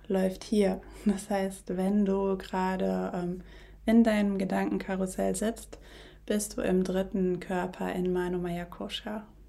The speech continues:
Und ich finde es auch super interessant, aus dieser Perspektive zu betrachten, dass Gedanken und Gefühle in einer Hülle zusammen sind.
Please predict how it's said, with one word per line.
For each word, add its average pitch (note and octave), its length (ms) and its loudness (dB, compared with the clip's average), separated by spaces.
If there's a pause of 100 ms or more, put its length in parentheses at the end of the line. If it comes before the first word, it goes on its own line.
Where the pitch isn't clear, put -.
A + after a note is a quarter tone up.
(180)
Und G3+ 380 0
ich F#3+ 140 -4
finde A#3+ 200 6
es A#3 100 0
auch G3 160 -4
super G#3 360 -2
interessant, F#3+ 880 2
aus G3 160 -2
dieser G3 300 -2
Perspektive F#3+ 760 -4
zu G3 140 -12
betrachten, F#3+ 680 0
dass A#3 200 0
Gedanken G3 600 -2
und F#3+ 420 -2
Gefühle G3+ 640 -2
in F#3 140 0
einer F#3+ 460 -2
Hülle F#3+ 280 -4
zusammen F3+ 460 -4
sind. F#3 420 -8